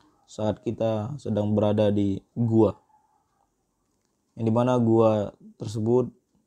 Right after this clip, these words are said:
seperti yang kita tahu, tidak memiliki penerang, ataupun kita tidak dapat berjalan karena gelapnya situasi dan kondisi yang terjadi dalam gua. Bagaimana juga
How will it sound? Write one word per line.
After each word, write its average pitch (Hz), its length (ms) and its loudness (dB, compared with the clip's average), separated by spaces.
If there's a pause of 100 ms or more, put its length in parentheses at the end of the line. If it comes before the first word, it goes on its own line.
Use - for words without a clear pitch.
(580)
seperti - 360 -6
yang 107 120 -2
kita 107 80 0
tahu, 117 400 0
tidak 110 240 -2
memiliki 110 720 -2 (1500)
penerang, 113 560 0 (160)
ataupun 117 880 -4 (240)
kita 110 80 -2
tidak 110 240 0
dapat 120 480 4 (240)
berjalan 117 720 2
karena 110 480 -4
gelapnya 110 400 -2
situasi 110 400 -2
dan 107 160 2
kondisi 107 720 -2 (160)
yang 104 240 -2
terjadi 104 480 0
dalam 101 160 -2
gua. 98 240 -4 (2000)
Bagaimana 117 400 2
juga 151 640 2